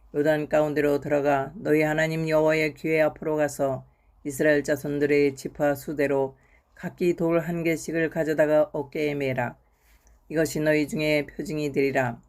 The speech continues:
후일에 너희의 자손들이 물어 이르되, "이 돌들은 무슨 뜻이냐?" 하거든 그들에게 이르기를, "요단물이 여호와의 언약궤 앞에서 끊어졌나니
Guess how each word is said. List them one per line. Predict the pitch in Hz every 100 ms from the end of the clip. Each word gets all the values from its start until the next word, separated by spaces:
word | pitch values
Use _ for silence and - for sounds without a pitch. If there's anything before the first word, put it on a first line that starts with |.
| _ _ _ _ -
후일에 | 175 160 156
너희의 | 151 151 147 147 139
자손들이 | 160 147 156 147 143
물어 | 139 143 143 139
이르되, | 139 135 135 131 - _ _ _ -
"이 | 165 160
돌들은 | 160 160 156 160 156
무슨 | 147 175 156
뜻이냐?" | 180 175 175 170 165
하거든 | 147 127 127 120 - _ _ _
그들에게 | - 147 156 151 151
이르기를, | 147 143 135 139 135 139 - _ _ -
"요단물이 | 151 160 156 156 151 151
여호와의 | 147 147 156 156 151 147 - -
언약궤 | 156 147 127 151
앞에서 | 143 143 135 151 143
끊어졌나니 | 190 180 165 160 143 131 123 123